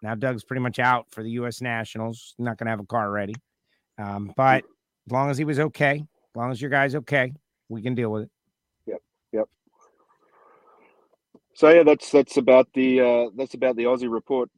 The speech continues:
Speaker 2: down here for drag racing, that's for sure. So we're, uh, I guess this is, uh, both those events are the first step to us going back into our, into full swing, or as full a swing as we get down here anyway,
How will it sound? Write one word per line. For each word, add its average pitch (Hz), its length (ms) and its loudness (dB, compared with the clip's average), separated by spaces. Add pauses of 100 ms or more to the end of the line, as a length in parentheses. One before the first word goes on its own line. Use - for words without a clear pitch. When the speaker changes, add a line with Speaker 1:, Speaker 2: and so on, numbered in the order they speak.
(220)
Speaker 2:
down 120 180 -20
here 123 140 -14
for 107 140 -8
drag 113 260 -4
racing, 101 300 -4
that's 104 160 -10
for 101 100 -14
sure. 87 340 -10
So 90 280 -8 (420)
we're, 107 400 2
uh, 101 280 2 (440)
I 104 60 -10
guess 107 200 -2
this 123 180 -4
is, 107 260 -4
uh, 101 400 2 (500)
both 117 220 2
those 117 240 2
events 120 340 0
are 110 60 -2
the 104 100 0
first 110 300 -2
step 110 240 0 (1040)
to 107 180 0
us 104 180 -2
going 107 300 0
back 107 200 -2
into 107 280 0
our, 95 340 -2 (560)
into 101 200 -10
full 113 220 -6
swing, 107 380 -6 (420)
or 95 100 -2
as 95 80 -2
full 135 240 2
a 117 40 2
swing 120 240 -2
as 101 80 -4
we 107 120 -4
get 107 140 -4
down 98 200 -4
here 98 220 -4
anyway, 90 300 -8